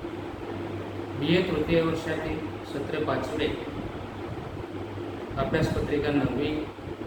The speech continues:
यातील एक महत्त्वपूर्ण घटक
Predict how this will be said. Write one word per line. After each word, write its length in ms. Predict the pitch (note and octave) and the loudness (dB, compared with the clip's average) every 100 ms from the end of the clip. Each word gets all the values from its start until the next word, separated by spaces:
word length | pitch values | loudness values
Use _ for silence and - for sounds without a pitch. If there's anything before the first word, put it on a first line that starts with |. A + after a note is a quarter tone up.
| - - - - - - | -4 -4 -6 -8 -6 -2
यातील 400 | C#3+ C#3+ D3+ D3 - - - - - | 0 2 2 2 0 -4 -6 -4 -2
एक 160 | - | 0
महत्त्वपूर्ण 640 | D3 C#3+ E3+ E3+ E3+ E3+ D#3 | 2 2 2 2 2 2 2
घटक 320 | C3+ D#3 | 0 0